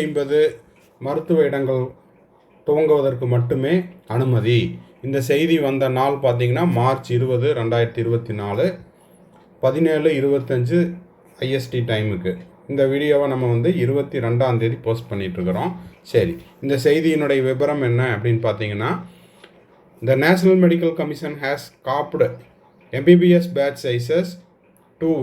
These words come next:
one fifty for new medical colleges. அதாவது ஒரு கல்லூரியில, புதியதாக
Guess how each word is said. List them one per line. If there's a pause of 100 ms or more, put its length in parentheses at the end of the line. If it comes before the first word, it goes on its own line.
one
fifty (100)
for (120)
new
medical (100)
colleges. (320)
அதாவது (240)
ஒரு
கல்லூரியில, (840)
புதியதாக